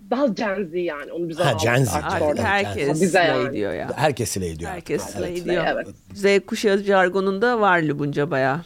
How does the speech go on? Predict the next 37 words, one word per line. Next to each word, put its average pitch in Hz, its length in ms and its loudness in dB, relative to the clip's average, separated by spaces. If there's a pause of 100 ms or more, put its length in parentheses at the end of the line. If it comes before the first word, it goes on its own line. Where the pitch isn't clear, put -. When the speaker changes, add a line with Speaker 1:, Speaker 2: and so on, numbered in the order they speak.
Speaker 2:
Bir, 156 180 0 (600)
e, 117 260 2
bir 131 240 0
duyuyorum. 147 380 6 (280)
Speaker 3:
Mesela 254 300 0
pilot 285 280 2
uçağı 262 260 2
güzel 226 300 2
indirdi. 147 640 2
Speaker 2:
Evet. 127 400 0 (100)
Speaker 3:
Ne 233 160 0
diyeceksin? 160 360 -6
Slay 247 340 2
mi 190 120 -2
diyeceksin? 151 540 -4
Speaker 2:
Alkışlarım. 110 580 2 (600)
Speaker 3:
Peki 214 220 -2
kötü 285 260 2
indirdi 170 360 2
mesela, 160 300 2
sert 196 320 0
bir 165 80 0
iniş, 160 200 -2
o 208 60 4
zaman 156 320 2
ne 139 140 -2
diyorsun? 151 300 -4 (320)
Speaker 2:
Ya 104 80 -14
amına 98 260 -12
koyayım, 92 280 -12
yapayım, 98 260 -6
yapacağın 92 320 -6
işte - 240 -12
kim 87 120 -18
falan. 87 240 -10
Speaker 3:
Ha, 170 220 0
ha, 160 80 -2